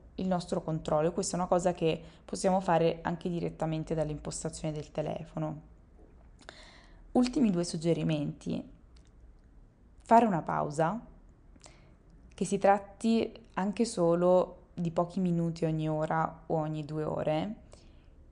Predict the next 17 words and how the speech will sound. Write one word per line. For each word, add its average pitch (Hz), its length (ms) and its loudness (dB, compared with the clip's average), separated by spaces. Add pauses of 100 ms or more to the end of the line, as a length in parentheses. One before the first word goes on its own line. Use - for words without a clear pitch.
(280)
e 196 280 4
questo 233 540 0
ci - 180 -2
aiuta 190 460 0
anche 170 240 0
a - 20 2
ridurre 175 320 -4
la 170 120 0
tensione 165 440 -4
degli 156 140 -4
occhi, 160 420 -2
del 156 220 -4
collo, 160 320 0
a 156 40 -2
migliorare 156 420 -4
la 156 80 -4
concentrazione. 151 1120 -6